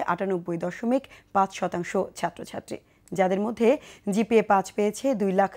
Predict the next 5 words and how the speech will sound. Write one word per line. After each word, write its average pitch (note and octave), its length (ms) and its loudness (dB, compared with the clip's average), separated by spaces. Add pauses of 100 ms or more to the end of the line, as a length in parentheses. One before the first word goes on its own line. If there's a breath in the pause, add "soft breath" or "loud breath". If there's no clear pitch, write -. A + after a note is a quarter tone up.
(120)
চল্লিশ C4 400 -2
হাজার F3+ 240 2 (300 loud breath)
নয়শো F#3+ 480 0
একষট্টি - 460 -6
জন। - 160 -12